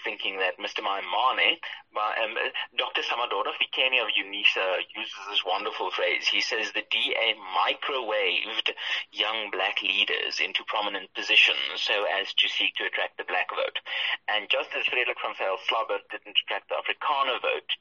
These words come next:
to the party, um, Mister Maimane failed to attract the black vote to the party. And I think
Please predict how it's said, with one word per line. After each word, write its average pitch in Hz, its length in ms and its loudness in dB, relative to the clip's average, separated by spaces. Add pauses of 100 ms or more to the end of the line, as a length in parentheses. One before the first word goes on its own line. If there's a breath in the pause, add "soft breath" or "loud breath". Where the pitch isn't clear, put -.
(120)
to 113 80 -2
the 107 160 -2
party, - 480 -2 (720 loud breath)
um, 90 560 0
Mister 113 200 -2
Maimane 95 600 2 (160)
failed 92 320 0 (160)
to 73 160 -4
attract - 480 -2 (420 loud breath)
the 92 300 -6 (100)
black 104 280 -2
vote 85 260 -4
to 92 80 -2
the 98 80 -10
party. 95 420 0
And - 120 0
I 95 180 2
think - 240 0